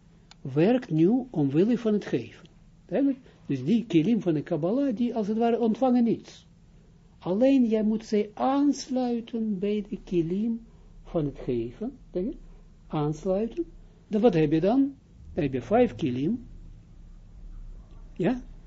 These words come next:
Vijf kilim. En in die vijf kilim, die vijf kilim moeten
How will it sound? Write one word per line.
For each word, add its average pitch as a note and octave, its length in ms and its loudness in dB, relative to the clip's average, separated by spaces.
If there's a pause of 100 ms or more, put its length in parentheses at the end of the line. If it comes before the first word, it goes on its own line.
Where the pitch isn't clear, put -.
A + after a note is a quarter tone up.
(140)
Vijf G3+ 360 2
kilim. A#2+ 480 -6 (520)
En D#3+ 240 0
in C#3 120 0
die B2+ 120 -4
vijf F#3+ 360 -2
kilim, F3 460 2
die C#3 160 0
vijf G#3 340 -4
kilim F3+ 420 -2
moeten E3 500 -2